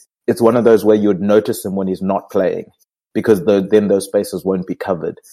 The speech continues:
Um, I think the thing he's brought to our midfield is a, another level of intelligence in, in a similar way that Van Dijk has brought that to our defense and Alisson has brought it to the goalkeeper position for us, where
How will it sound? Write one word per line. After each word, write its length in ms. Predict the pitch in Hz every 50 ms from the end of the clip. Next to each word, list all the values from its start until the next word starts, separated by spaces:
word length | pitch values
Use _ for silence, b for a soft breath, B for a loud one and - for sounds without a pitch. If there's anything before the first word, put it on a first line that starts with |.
| - _ _ _ _ _ _ -
Um, 520 | 95 95 95 98 98 98 98 101 98 - _ -
I 80 | 110 -
think 320 | - - 143 135 131 120 - - - _ _ _ _ _ _ _ _ _ _ _ -
the 160 | 110 - 120
thing 220 | - - 151 151
he's 240 | 147 127 139 139 -
brought 320 | - - 107 107 113 110 -
to 80 | 123
our 100 | 110 107
midfield 640 | 101 101 107 104 101 - - 110 107 101 101 95 95
is 520 | - 101 101 98 95 95 87 - - - - 95
a, 100 | 107 110 - -
another 400 | 107 107 104 101 104 101 117 110
level 440 | 107 101 101 104 92 104 101 95 -
of 120 | 95 87 92
intelligence 800 | 92 90 - - 101 98 101 90 101 104 117 127 - - - - _ _ _ _ _
in, 180 | - 110 107 104 -
in 100 | 113 110
a 60 | 107 104
similar 380 | - 120 110 113 110 107 101
way 200 | 101 107 104 101
that 260 | 92 104 101 98 -
Van 160 | 98 92 90 87
Dijk 240 | 98 95 101 -
has 100 | 104 90
brought 280 | 80 - 101 98 92 -
that 200 | 98 95 - - -
to 200 | - 92 95 90
our 140 | 92 90 85
defense 500 | 95 90 - - 101 101 98 98 87 -
and 420 | - 92 92 90 90 90 - - _ _ _ _ _ _ _ _ _ -
Alisson 380 | 107 104 104 98 - 101 90 87
has 160 | 95 95 85
brought 300 | - 104 95 92 - 95
it 160 | 90 - -
to 280 | - - 95 92 92 90
the 140 | 92 101 90
goalkeeper 420 | 98 98 95 - - - - 90
position 400 | - 95 85 95 98 - - 98
for 180 | 90 - 101 87
us, 180 | 85 87 -
where 360 | - 95 101 101 98 95 95